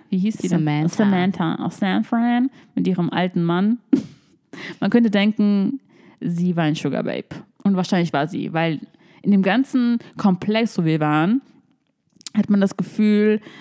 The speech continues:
Speaker 1: ja, das sind so bestimmte Menschen,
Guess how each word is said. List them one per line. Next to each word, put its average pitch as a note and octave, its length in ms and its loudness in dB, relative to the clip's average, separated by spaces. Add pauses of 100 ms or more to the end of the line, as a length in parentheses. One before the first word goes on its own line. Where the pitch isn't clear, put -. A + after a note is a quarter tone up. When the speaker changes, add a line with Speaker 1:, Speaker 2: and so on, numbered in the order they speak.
(380)
Speaker 1:
ja, D4 600 0
das C4+ 120 2
sind B3+ 100 4
so A#3 80 2
bestimmte A3 480 0
Menschen, G3+ 720 0